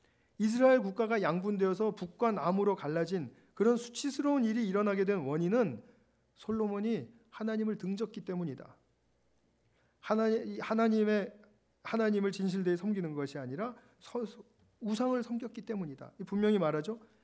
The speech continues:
열왕기상 십일 장 구 절에서 십삼 절까지 짧은 구절만 보더라도 하나님께서는 그에게 두 번 경고하셨다라고 그렇게 말씀합니다.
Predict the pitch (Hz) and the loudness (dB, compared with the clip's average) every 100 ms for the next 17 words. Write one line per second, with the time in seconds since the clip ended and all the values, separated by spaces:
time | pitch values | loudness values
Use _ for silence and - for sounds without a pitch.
0 | _ _ 160 202 196 190 185 - 202 190 | _ _ 4 4 2 0 -2 -2 -4 -4
1 | 185 170 170 160 160 156 - - 175 156 | -4 -4 -4 -2 -2 -4 -8 -6 -4 -4
2 | 147 151 143 - - 247 226 196 196 185 | -6 -8 -10 -10 -8 -6 -2 0 0 0
3 | 170 139 143 143 143 247 - _ _ _ | -2 -2 -2 -2 -2 -8 -10 _ _ _
4 | _ _ _ _ _ _ _ _ _ _ | _ _ _ _ _ _ _ _ _ _
5 | _ _ _ _ 202 208 202 202 185 175 | _ _ _ _ -6 -4 -2 -2 -2 -4
6 | 170 147 143 151 131 _ _ - 208 226 | -4 -6 -6 -8 -12 _ _ -8 -2 0
7 | 220 220 214 175 160 165 160 143 - 120 | 4 2 2 -2 -2 -2 -4 -6 -10 -14
8 | 113 117 113 - 120 107 104 107 104 95 | -14 -16 -18 -14 -14 -14 -16 -18 -18 -20
9 | - | -20